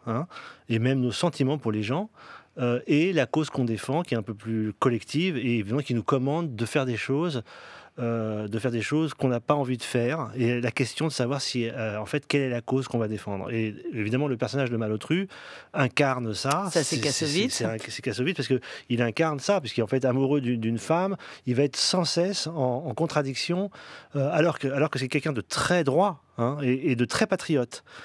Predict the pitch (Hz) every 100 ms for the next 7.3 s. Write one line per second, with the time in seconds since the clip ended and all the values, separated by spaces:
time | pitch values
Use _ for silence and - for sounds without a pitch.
0 | - 120 123 123 - - - 208 180 165
1 | 175 156 127 147 147 131 123 - 175 143
2 | 131 113 113 113 110 160 147 131 117 107
3 | 107 208 160 101 104 95 98 107 196 -
4 | - - - - - 131 156 143 104 117
5 | - 202 - 120 127 160 180 - 117 107
6 | - 160 135 131 127 117 107 101 - 135
7 | 123 104